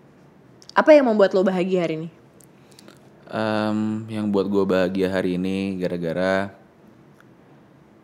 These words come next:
Speaker 2: eh, gue bisa makan dulu sebelum kesini. Karena biasa gue kalau makan siang itu telat.
Speaker 1: Sederhana ya berarti ya,
Speaker 2: Iya.
Speaker 1: kebahagiaan lo ya?
Speaker 2: Lumayan kan?
Speaker 1: Iya,
Speaker 2: Enak.
Speaker 1: lumayan.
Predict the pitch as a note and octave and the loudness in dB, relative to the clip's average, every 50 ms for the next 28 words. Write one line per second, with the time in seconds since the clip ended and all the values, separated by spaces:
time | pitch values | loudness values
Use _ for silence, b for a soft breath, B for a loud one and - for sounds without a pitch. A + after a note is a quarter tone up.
0 | _ - - - - - - - - _ - - - - - - - - - - | _ -20 -20 -20 -20 -20 -20 -20 -20 _ -20 -20 -20 -20 -20 -20 -20 -20 -20 -20
1 | B1+ C2+ - - - - - - G2+ G#2 G#2+ G#2+ G#2+ G#2+ A2 G#2 - G#2 F#2+ F#2 | -20 -20 -20 -20 -20 -18 -12 -8 -4 2 6 8 8 8 6 4 2 2 0 0
2 | F2 - F#2+ F#2+ F#2 F#2+ G2 F#2 - G2 F#2 F2+ F2+ F2+ F2 F#2+ F2 F2+ G2+ - | 0 -2 -2 -2 -2 -4 -4 -6 -4 -4 -4 -2 -4 -4 -4 -6 -8 -8 -10 -14
3 | - - - - - - - - - - - - - - - - F2 F#2 F2 E2+ | -20 -20 -20 -20 -20 -20 -20 -20 -20 -20 -20 -20 -18 -14 -10 -6 -4 -2 -2 -2
4 | E2+ F2+ F2 F2+ F2 F2 F2+ F2 E2+ E2 E2 - E2 E2 - D#2+ E2 E2 E2 E2 | -2 -2 -2 0 0 0 0 0 0 -2 -4 -4 -6 -6 -4 -4 -4 -4 -4 -4
5 | E2 E2 D#2 E2+ - E2 E2 E2 - - - - - - - - - - A#3+ A#3+ | -6 -6 -6 -6 -6 -6 -8 -8 -10 -14 -20 -20 -20 -20 -20 -8 -4 -2 -2 0
6 | D#4+ C#4+ C4+ D#4 E4 C4+ A3+ A3 A3 G#3+ G#3 G#3+ G#3+ G3 F3+ F#3 F3+ - G#3+ G#3 | 0 0 0 2 2 4 4 4 4 2 2 2 2 2 2 2 0 -4 -6 -4
7 | G3+ G#3+ G3 G3 G3+ G3 F#3 G3+ G#3+ G#3+ A3 A3 G3 E3+ D#3+ A3 - - - A#2+ | 0 4 4 4 4 4 2 2 2 2 2 2 2 2 0 0 -4 -6 -2 4
8 | B2+ D3 F3+ G3+ F#3 E3 E3+ G3 G3 - C4 D4+ D#4+ A#3+ F3 D#3+ E3 G#3+ C#4 F4 | 6 8 8 8 8 6 2 0 0 -2 -4 -2 0 0 0 0 -2 -2 -4 -2
9 | F4+ C#4+ G#3+ F3 | -2 -2 -2 -4